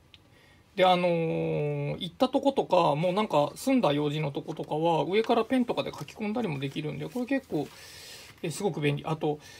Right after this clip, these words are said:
なんか現地で人に場所を聞いたりする時とかって、画面見せると、なかなかこの画面がくるくる回っちゃったりとかしてあれなんですけど、紙の方がやっぱり、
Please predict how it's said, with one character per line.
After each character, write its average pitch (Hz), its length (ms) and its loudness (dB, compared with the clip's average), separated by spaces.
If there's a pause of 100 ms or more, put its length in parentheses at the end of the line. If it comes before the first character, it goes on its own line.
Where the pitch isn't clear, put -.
(380)
な 202 80 -2
ん 220 40 -2
か 185 60 0
現 165 220 2 (120)
地 170 140 -4
で 151 120 0
人 240 220 0
に 247 140 2
場 208 140 2
所 262 160 -2
を 247 80 -2
聞 247 140 -4
い 240 60 -4
た 262 80 -2
り 180 120 -4
す 170 100 -10
る 160 80 -4
時 165 240 -6
と 156 80 -4
か 147 120 -8
っ - 20 -8
て、 156 360 0
画 151 160 -4
面 285 300 2
見 294 120 0
せ 285 140 4
る 185 120 0
と、 147 260 0
な 139 140 -2
か 254 140 2
な 277 140 2
か 269 200 0
こ 247 180 0
の 226 140 2
画 202 100 4
面 269 140 0
が 269 100 -2
く 294 80 -2
る 277 80 2
く - 120 -6
る 151 60 0
回 143 180 -2
っ - 40 -4
ち - 80 -6
ゃ 165 40 -2
っ - 40 -4
た 160 100 -4
り 147 100 -6
と - 80 -14
か - 120 -10
し - 60 -14
て - 80 -6
あ 151 60 -2
れ 160 100 -4
な 180 100 -4
ん 165 60 -8
で 170 60 -14
す - 60 -18
け 165 60 -6
ど、 170 220 -2 (240)
紙 233 260 2
の 294 100 2
方 269 220 4
が 147 100 2
や 147 120 -2
っ - 20 -14
ぱ 226 180 2
り、 165 200 -4